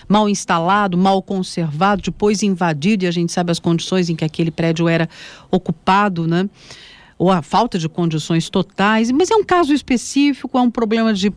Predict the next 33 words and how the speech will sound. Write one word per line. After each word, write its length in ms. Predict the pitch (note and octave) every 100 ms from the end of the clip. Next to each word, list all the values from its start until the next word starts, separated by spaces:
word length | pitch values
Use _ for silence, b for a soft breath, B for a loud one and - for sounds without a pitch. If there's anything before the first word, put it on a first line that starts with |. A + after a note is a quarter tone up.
| -
construções 760 | - G#3+ - F#3 - A3+ A#3 G3
desta 300 | F#3 - E3
década, 840 | D3 F3+ F#3+ F#3+ - F#3 F#3+ F#3
da 120 | - D#3
mesma 360 | F3 F#3 F3+
década 460 | D#3 F3 F#3 E3+ D#3
do 120 | D3+
Wilton 360 | D#3 F3 E3+ D3+
Paes 460 | - E3 D#3+ - B B
de 120 | D3
Almeida. 600 | D#3 D3 D#3 F#3 F#3 G3 F#3+ B B B B B -
Ainda 480 | A#3+ C4+ C4 G#3+
é 140 | G3+ A#3+
um 100 | B3+
problema 480 | A3 F#3 F3 G#3 G3
s-, 220 | - - E3+
em 80 |
relação 520 | F3+ E3+ D#3+ - F#3 F#3 B B
à 80 | F3
preocupação 640 | F3 F#3+ - E3+ D#3 - F#3
com 140 | F3+
a 20 |
prevenção 480 | E3 F3 E3+ E3 F#3
de 120 | E3+
incêndios 480 | D#3+ D3+ F#3+ G3 F3+
nas 180 | F#3+ A#3
construções 760 | - G#3 - F3 - G3+ A3+ D#3+
aqui 360 | D3+ - A3+ -
na 100 | E3
cidade 280 | D#3 E3 D3+
de 40 |
São 160 | - C#3+
Paulo. 300 | - G3